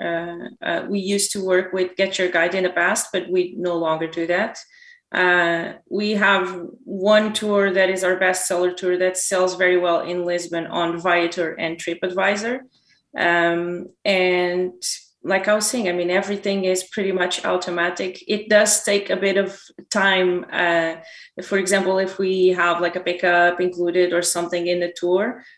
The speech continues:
uh, but for the most part, it's, it's pretty straightforward. We also have, uh, uh, some of our tours listed on Expedia, but that does,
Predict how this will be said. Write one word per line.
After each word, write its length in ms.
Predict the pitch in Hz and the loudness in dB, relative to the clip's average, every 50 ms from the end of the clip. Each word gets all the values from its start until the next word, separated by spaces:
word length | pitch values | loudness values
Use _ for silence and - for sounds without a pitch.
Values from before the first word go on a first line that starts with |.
| _ _ | _ _
uh, 320 | - - 180 175 175 175 170 175 | -2 0 2 2 2 0 2 2
but 280 | 185 175 180 - - - - | 2 2 2 0 -6 -16 -4
for 160 | - 208 202 | 0 0 2
the 120 | 196 196 190 | 2 2 0
most 420 | 185 185 196 202 - - - - | 2 0 0 0 -2 -6 -4 0
part, 320 | 208 208 220 233 233 - | 2 2 2 2 0 -2
it's, 380 | 202 190 185 - - - - 202 | -2 -2 -2 -2 -4 -6 -6 -6
it's 260 | - 185 180 180 - - | -4 -4 -4 -4 -4 -8
pretty 320 | - - 190 180 180 180 | -6 -2 0 0 2 2
straightforward. 840 | 180 - - 180 175 170 - - - 170 165 165 160 160 165 165 - - | 0 0 -2 -2 -2 -2 -4 -4 -2 -2 0 0 0 -2 -4 -6 -10 -10
We 120 | 220 226 240 | -2 2 2
also 500 | 247 247 - 269 247 220 196 - - - - - | 2 4 2 2 2 0 -2 -4 -8 -12 -12 -4
have, 380 | 196 208 202 202 202 190 190 | 0 2 4 4 2 2 2
uh, 40 | 196 | 2
uh, 480 | 190 185 185 175 - - 185 180 165 - | 2 4 2 2 2 0 0 0 0 0
some 260 | - - 202 190 185 | 0 -2 -2 -2 -4
of 140 | 185 180 185 | -4 -2 0
our 260 | 185 180 175 180 175 | 0 2 2 0 -2
tours 400 | - - 180 175 175 170 170 - | -2 0 0 2 2 0 -2 -2
listed 360 | 180 185 190 190 - 180 180 180 | -2 -2 -2 -2 -4 -4 -2 -2
on 100 | 175 175 | -2 -2
Expedia, 680 | 175 175 - - - 190 185 180 180 180 180 180 180 | -2 -2 -4 -4 0 2 2 4 4 4 4 4 2
but 300 | 175 170 165 165 - - - - - _ _ _ _ _ _ _ _ _ _ _ _ _ _ _ _ _ _ _ _ _ | 0 -2 -2 -2 -6 -12 -14 -14 -16 _ _ _ _ _ _ _ _ _ _ _ _ _ _ _ _ _ _ _ _ _
that 220 | - 180 175 - - | -6 -4 -4 -2 0
does, 180 | 185 170 165 | -2 -2 -2